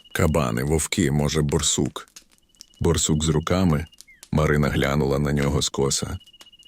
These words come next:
Вони вирішили залишитись ще на ніч.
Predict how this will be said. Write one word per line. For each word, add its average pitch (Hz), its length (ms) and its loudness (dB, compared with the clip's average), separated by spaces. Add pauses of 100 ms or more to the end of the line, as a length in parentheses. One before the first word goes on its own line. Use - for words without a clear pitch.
(260)
Вони 80 160 4
вирішили 76 500 0
залишитись 71 540 0
ще - 200 0
на 60 160 0
ніч. - 300 -4